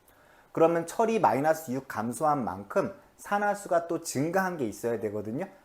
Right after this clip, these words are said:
그걸 우리가 산화환원의 동시성이라고 하고 항상, 어, 환원 반응이 일어나면 산화 반응도 일어나야 된다는 거 꼭 기억을 하시면서 이 개수를 맞추시면 됩니다.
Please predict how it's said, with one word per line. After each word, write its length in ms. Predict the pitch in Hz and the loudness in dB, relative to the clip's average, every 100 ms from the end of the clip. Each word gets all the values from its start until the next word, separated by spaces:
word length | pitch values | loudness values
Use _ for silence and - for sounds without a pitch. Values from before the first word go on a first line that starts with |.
| _ | _
그걸 220 | 135 135 | 2 2
우리가 300 | 120 110 120 | 2 0 0
산화환원의 760 | 120 190 196 190 175 147 139 135 | 0 -2 0 0 -2 -2 -4 -4
동시성이라고 920 | 113 131 160 151 131 117 98 90 107 | -6 -6 -6 -6 -4 -4 -4 -6 -4
하고 480 | 117 151 160 90 - - - | -2 4 4 4 -8 -20 -8
항상, 600 | - 214 202 202 202 208 - _ | -6 -4 2 2 2 -4 -14 _
어, 160 | 208 104 | -4 0
환원 340 | - 208 208 | 2 2 2
반응이 320 | 185 160 151 139 | 4 4 2 -2
일어나면 720 | 110 110 107 131 196 233 - | -2 -4 -2 2 2 2 -6
산화 400 | - - 202 196 | -8 -2 4 4
반응도 340 | 165 127 110 | 4 0 -2
일어나야 400 | 98 104 104 101 | -4 -4 -4 -4
된다는 380 | 95 95 92 92 | -4 -6 -8 -6
거 120 | 95 98 | -10 -6
꼭 180 | 165 - | -6 -4
기억을 340 | 113 110 113 | -4 -2 -4
하시면서 840 | - 175 202 185 165 151 196 135 - - - | -6 -8 -6 -6 -4 4 4 4 0 -18 -8
이 200 | 107 107 | -6 -2
개수를 360 | 117 113 117 | 0 0 -2
맞추시면 520 | 104 - 110 - 107 95 | -4 -6 -12 -10 -10 -10
됩니다. 500 | 87 92 87 110 | -14 -14 -8 -8